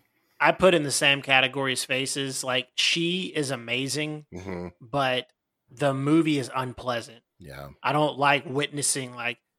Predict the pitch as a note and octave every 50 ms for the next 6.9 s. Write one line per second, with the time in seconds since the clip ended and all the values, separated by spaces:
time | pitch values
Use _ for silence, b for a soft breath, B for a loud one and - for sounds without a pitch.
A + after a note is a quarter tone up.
0 | _ _ _ _ _ _ C3+ C3 D3 C3 C3+ B2 - D3 E3 D#3+ D#3 D3+ C#3 C3+
1 | C#3 C#3 D3+ D3 - D3+ C3+ B2+ A#2+ B2+ - - - D#3 D#3 D3+ - C#3+ B2+ A#2
2 | - - C#3 C3+ C#3+ C#3+ - - C3 B2+ B2 A#2+ A#2+ C#3 _ _ - C3+ C#3+ D3+
3 | D#3 D3+ C#3+ C3 C#3 C3+ B2+ C3 C#3 C#3+ C3+ - - C3 A#2+ - - - B2 A#2
4 | A#2 A#2 - _ _ _ _ _ _ - C#3+ C#3+ C3 B2+ A#2 - - - C#3 C3+
5 | C#3 C#3 C3+ B2 A2+ A2+ A2 A2 A#2+ _ _ - - - - E2+ E2 D2+ D2 C#2+
6 | - B2+ B2+ B2 A#2+ A#2+ A#2+ - - C#3+ C#3 C#3 C3+ C3 A#2 - -